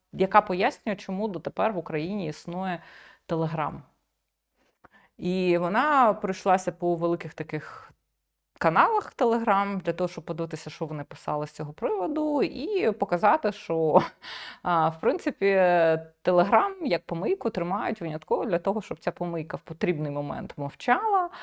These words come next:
а в інший момент, навпаки, накидала.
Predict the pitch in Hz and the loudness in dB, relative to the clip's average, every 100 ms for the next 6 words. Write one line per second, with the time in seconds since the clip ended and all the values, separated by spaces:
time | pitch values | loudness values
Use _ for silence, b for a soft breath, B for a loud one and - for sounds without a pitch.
0 | B B - 165 151 151 - - 160 151 | B B 8 10 8 4 -12 -4 2 4
1 | 143 131 131 - 247 453 - 339 262 233 | 4 2 0 0 0 -2 -2 0 0 0
2 | 208 202 202 160 156 160 - 165 220 226 | 0 -2 -4 -6 -4 -4 -4 -4 -2 -4
3 | 175 - 143 143 - | -4 -6 -6 -6 -8